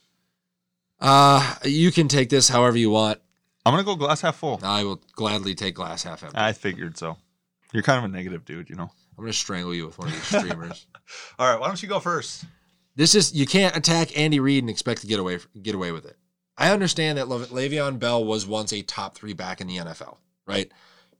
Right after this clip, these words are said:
Speaker 1: I was thinking about it yesterday, the same way that Cam said, "There aren't thirty-two quarterbacks in the N F L better than me right now." I could probably find thirty-two running backs in the N F L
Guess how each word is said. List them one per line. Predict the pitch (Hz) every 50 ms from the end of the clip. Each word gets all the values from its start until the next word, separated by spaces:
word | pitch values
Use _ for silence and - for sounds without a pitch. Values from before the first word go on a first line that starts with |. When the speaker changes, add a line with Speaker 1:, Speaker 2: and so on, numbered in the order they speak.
| _ _ _ _ _ _
Speaker 1:
I | 123 147
was | 185 170 -
thinking | - 175 160 170 165
about | 156 143 135 127 127
it | - 98
yesterday, | 95 98 98 - 104 107 104 104
the | 98 95
same | - 113 110 120 127
way | 127 131
that | 120 113 -
Cam | - - 117 113 110 110
said, | 107 - 104 107
"There | 135 175 214
aren't | 226 226 190 -
thirty-two | - 185 190 190 196 175 - - 202 180
quarterbacks | - - 190 180 175 170 160 160 156 151 147 - -
in | - 151 151
the | 151 156
N | 156 151
F | 147 143 -
L | 156 151 135
better | 110 98 _ 135 147 156 156 139
than | 123 117 113
me | 110 104 101
right | 98 95 90 -
now." | 87 87 85 78 - - -
I | - 214
could | 220 - 269 202 -
probably | - 202 190 185 190 165 160 165 151
find | - - 139 139 139 139 127 117 -
thirty-two | - 139 139 143 135 123 127 - 135 127
running | 120 120 120 120 113
backs | 101 98 90 90 87 - 101
in | 95
the | 95 92
N | 92 92
F | 90 - 95
L | 92 95 92 95